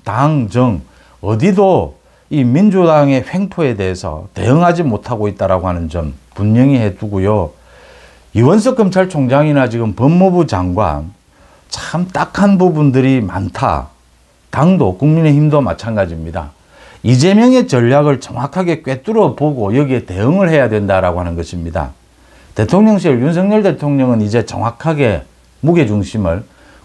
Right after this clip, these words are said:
국민들과의 소통에 두고 지금 기자회견도 하고 여러 가지 방향을 잡고 있습니다.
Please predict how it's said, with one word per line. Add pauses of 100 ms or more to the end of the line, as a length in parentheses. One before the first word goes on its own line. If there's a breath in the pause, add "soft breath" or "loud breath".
국민들과의
소통에
두고 (400)
지금 (280 soft breath)
기자회견도
하고
여러
가지 (200)
방향을
잡고
있습니다.